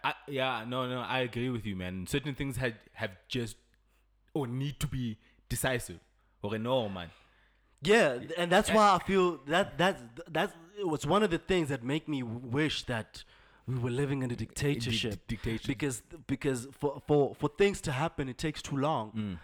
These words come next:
Speaker 1: Mm, mm.
Speaker 2: But like I said, a dictatorship is, has its own
Speaker 1: Yeah, drawbacks.
Speaker 2: Yeah,
Speaker 1: Yeah,
Speaker 2: and
Speaker 1: yeah.
Speaker 2: because of that, obviously, um, we, we do not prefer it.
Speaker 1: I know for sure.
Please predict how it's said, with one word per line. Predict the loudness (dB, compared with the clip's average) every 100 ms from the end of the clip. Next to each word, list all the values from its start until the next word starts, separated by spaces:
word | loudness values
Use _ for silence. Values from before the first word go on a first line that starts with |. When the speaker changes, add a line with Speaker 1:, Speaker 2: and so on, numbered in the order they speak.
| -10
Speaker 1:
Mm, | -8
mm. | -6 -2
Speaker 2:
But | 0
like | 0 -2
I | 0
said, | 2 2
a | 0
dictatorship | -4 -2 -2 -2 -2 -2 -2 -4
is, | -6 -8 -10
has | -6 -6
its | -6 -4
own | -4 -4 -6 -10
Speaker 1:
Yeah, | -4 0 0 -2 -8 -10
drawbacks. | -4 -2 -2 -8 -10 -18 -20 _ _ _ _ -10
Speaker 2:
Yeah, | 0 2 2 0
Speaker 1:
Yeah, | -2
Speaker 2:
and | 0
Speaker 1:
yeah. |
Speaker 2:
because | -2 -2 -2 -2
of | -2
that, | 0 0 -4 -4
obviously, | -2 0 -2 -4 -4 -6 -8 -20 -20 _
um, | -4 -4 -6 -10 -6
we, | -4 -4 -4 -6
we | -2
do | -2 2
not | 2 0
prefer | -6 0 0
it. | 0 -6 _ _
Speaker 1:
I | -4 -4
know | -6
for | -8
sure. | -8 -8 -8